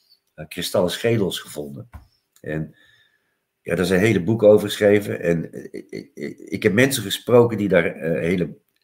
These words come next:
Amerikanen gesproken die er onderzoek naar gedaan hebben destijds. En die zeiden mij ook van: "Peter, hoe langer we het bestuderen, hoe minder we het snappen, eh, hoe, hoe dat nou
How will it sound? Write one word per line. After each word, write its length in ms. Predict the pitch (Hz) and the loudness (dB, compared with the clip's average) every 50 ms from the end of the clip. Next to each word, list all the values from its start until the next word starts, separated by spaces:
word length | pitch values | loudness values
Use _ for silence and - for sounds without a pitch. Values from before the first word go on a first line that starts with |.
| _ | _
Amerikanen 560 | - 95 98 92 92 90 - 120 113 113 107 98 | -4 -2 -2 -2 -2 -2 0 0 0 0 0 -2
gesproken 380 | 90 - - 104 95 90 - | -4 -4 -2 0 0 0 0
die 80 | 95 82 | -2 -4
er 80 | 78 | -2
onderzoek 260 | 82 107 104 104 104 87 | -2 -2 -4 -4 -4 -4
naar 140 | 98 95 | -4 -4
gedaan 340 | - 95 92 92 90 90 90 | -2 -2 -2 0 0 0 0
hebben 340 | 90 90 87 90 87 - - _ _ _ - - - - _ - - - - - - - _ _ _ | 0 0 0 -2 -4 -6 -10 _ _ _ -20 -20 -20 -20 _ -20 -20 -20 -20 -20 -20 -20 _ _ _
destijds. 760 | - 180 190 190 - 202 190 196 104 - - - - - _ _ _ _ _ _ _ _ | -2 -2 0 2 4 4 4 4 2 0 -4 -12 -14 -16 _ _ _ _ _ _ _ _
En 140 | - - 98 | -8 -6 -4
die 180 | 101 113 135 117 | 0 2 2 4
zeiden 400 | - 147 135 123 120 113 117 104 | 4 4 4 4 2 0 -2 -4
mij 180 | 104 104 107 | -4 -4 -4
ook 140 | 120 117 117 | -4 -6 -6
van: 340 | - - 110 107 101 - - - _ | -6 -8 -8 -8 -8 -12 -16 -12 _
"Peter, 400 | - 107 104 104 101 98 92 - _ _ _ _ - - - _ _ | -2 -2 0 0 -2 -6 -8 -10 _ _ _ _ -20 -20 -20 _ _
hoe 140 | - 98 104 | -4 -2 -2
langer 240 | 113 113 110 107 | 0 0 0 0
we 60 | 104 107 | 0 0
het 160 | 107 92 90 | 0 0 -2
bestuderen, 520 | 98 98 - - 104 87 98 98 98 101 | -4 -4 -4 -4 -4 -2 -2 0 0 0
hoe 100 | 98 95 | -2 -2
minder 220 | 101 113 110 107 98 | -2 -2 -2 -2 -2
we 60 | 98 | -4
het 100 | 95 95 | -4 -4
snappen, 420 | - 127 123 120 - 87 87 - | -4 -4 -4 -4 -2 -2 -4 -2
eh, 240 | - 82 82 78 - | -2 -4 -4 -6 -6
hoe, 180 | 82 82 80 76 | -8 -10 -12 -10
hoe 140 | 87 98 | -8 -6
dat 140 | 87 87 85 | -6 -6 -6
nou 120 | - 80 | -8 -10